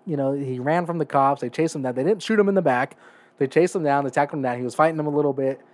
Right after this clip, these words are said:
You know, they put their knees, I think, on his shoulder or something like that, and he said they put him on the neck. But the body cam showed, the body cams were on. It was all big nothing sandwich, right? It was typical police work, the kind of police work you would hope and expect cops to do. And the media person, I'll never forget this, she said, "Well,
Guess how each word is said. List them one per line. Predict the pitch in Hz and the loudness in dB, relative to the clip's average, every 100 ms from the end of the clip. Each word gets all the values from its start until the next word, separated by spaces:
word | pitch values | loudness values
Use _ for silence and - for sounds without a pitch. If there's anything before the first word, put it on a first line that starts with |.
| _ _ - | _ _ -8
You | 135 | -2
know, | 120 123 | -2 -2
they | 127 | -2
put | - 170 | -2 -2
their | 143 | -2
knees, | 143 135 | -2 0
I | 127 | 0
think, | 147 135 | -2 -2
on | 123 | -4
his | 113 | -2
shoulder | - 131 131 | 2 2 4
or | 123 | 0
something | 143 131 | -2 -6
like | 131 123 | -6 -6
that, | 123 | -6
and | 127 | -8
he | 131 135 | -6 -4
said | 143 131 | -2 -2
they | 127 123 | -2 -4
put | 131 | -4
him | 120 | -4
on | 120 | -6
the | 117 | -10
neck. | 117 113 110 - | -8 -8 -10 -12
But | 170 131 127 | -6 -4 -2
the | 135 | -2
body | 131 143 139 | 4 4 4
cam | - 127 | 0 -6
showed, | - 127 123 123 | -2 0 0 -2
the | 175 | 4
body | 208 208 | 6 6
cams | 202 190 165 | 4 2 2
were | |
on. | 151 151 - - - - | 2 2 -4 -14 -20 2
It | 262 | 6
was | 208 | 8
all | 226 | 8
big | 160 180 160 | 8 4 4
nothing | 160 156 139 | 2 2 -2
sandwich, | - 120 92 - | -8 -10 -8 -4
right? | 131 131 | -2 -2
It | |
was | 135 | -4
typical | - 220 220 220 | 0 0 4 2
police | - 180 - | 4 0 4
work, | 170 160 | 2 2
the | |
kind | 151 165 | 0 2
of | |
police | 175 160 | 0 -2
work | 151 151 | -4 -2
you | |
would | 151 | 0
hope | 135 165 160 | 2 0 0
and | |
expect | 135 - 151 - | -8 -2 -2 0
cops | 135 - | -4 -2
to | 156 | -2
do. | 131 127 - - - - - - | -2 -2 -8 -20 -20 -20 -4 0
And | 165 | 2
the | 147 | 2
media | 175 277 254 | 2 2 2
person, | 160 143 147 | 2 0 2
I'll | |
never | 190 208 | 2 2
forget | 175 175 | 0 -2
this, | 123 | -4
she | - | -6
said, | 160 147 127 | -2 -2 0
"Well, | 175 247 | 2 2